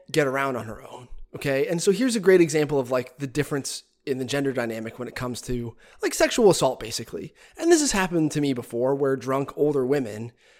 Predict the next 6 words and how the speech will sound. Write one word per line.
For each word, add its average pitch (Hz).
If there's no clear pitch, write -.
have, 156
like, 143
touched 135
me, -
okay? 127
And 151